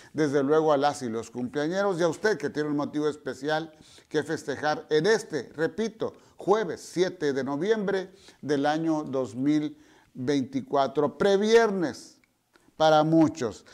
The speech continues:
Bueno, gobierno y ciudadanos en conjunto deben tomar medidas para cuidar el agua, eh, en la ciudad, incluso ante el problema de sequía presentado por falta de lluvias. Esto no es ningún secreto. Tenemos sequía desde hace, pues, tres años, ¿sí?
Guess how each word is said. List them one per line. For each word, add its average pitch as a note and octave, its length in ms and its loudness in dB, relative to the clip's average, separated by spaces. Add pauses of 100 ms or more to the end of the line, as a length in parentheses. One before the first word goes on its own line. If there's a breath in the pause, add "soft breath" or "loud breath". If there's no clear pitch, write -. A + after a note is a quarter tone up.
(160 loud breath)
Bueno, F#3 280 4
gobierno E3+ 400 4
y - 20 -2
ciudadanos D#3 560 0
en D3 140 -2
conjunto C#3 420 -4
deben D#3 240 -2
tomar D3+ 280 -4
medidas D3+ 340 -2
para C3 220 -2
cuidar C#3 260 -2
el C3+ 180 0
agua, E3 480 4 (1120 soft breath)
eh, C#3 420 0
en D#3 140 4
la D3 100 6
ciudad, C#3+ 380 4
incluso F3 400 0
ante E3+ 160 -2
el B2 80 -2
problema D#3 340 0
de D#3+ 100 0
sequía A#2+ 460 -6
presentado C#3 480 -2
por C#3 160 -6
falta F3 300 -2
de C3 180 -2
lluvias. E3+ 440 -2
Esto F3 200 -6
no F#3 80 -2
es F#3 60 -2
ningún F3+ 280 -4
secreto. E3+ 460 -4
Tenemos G3+ 380 -4
sequía F#3 360 -2
desde F3 280 -2
hace, A3 540 -4 (560 soft breath)
pues, D#3+ 140 -2
tres C4+ 280 0
años, C#4 540 -2 (280)
¿sí? A3 480 -4